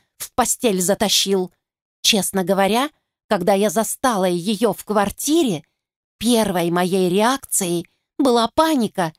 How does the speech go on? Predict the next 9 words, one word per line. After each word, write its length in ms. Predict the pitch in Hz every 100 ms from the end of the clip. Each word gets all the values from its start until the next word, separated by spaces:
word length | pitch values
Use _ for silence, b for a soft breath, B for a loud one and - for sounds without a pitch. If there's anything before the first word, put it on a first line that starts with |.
| _ _ 330
Диму 440 | 285 330 285 277
всё-таки 720 | - - 285 285 311 294 285
загребли, 680 | 226 226 240 170 185 185 165 _ _ -
и 60 |
надо 240 | 220 208 208
срочно 520 | - 220 247 302 311
связываться 600 | - 208 170 185 160 202
с 100 | -
адвокатами. 800 | 214 185 208 180 - 185 185